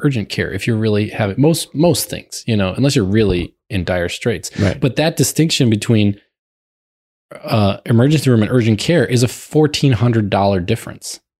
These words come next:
Speaker 1: right? Um, and then this, and then the same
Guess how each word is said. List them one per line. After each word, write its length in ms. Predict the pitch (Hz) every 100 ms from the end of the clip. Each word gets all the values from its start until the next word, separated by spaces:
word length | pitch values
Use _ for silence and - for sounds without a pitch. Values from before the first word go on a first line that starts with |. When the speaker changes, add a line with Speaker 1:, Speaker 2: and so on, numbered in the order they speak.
| _
Speaker 1:
right? 260 | 107 104 113 _ _ _ _ -
Um, 260 | 107 98 101
and 140 | 127
then 100 | 131
this, 180 | 110 -
and 160 | - 120
then 100 | 117
the 80 | 101
same 340 | 143 151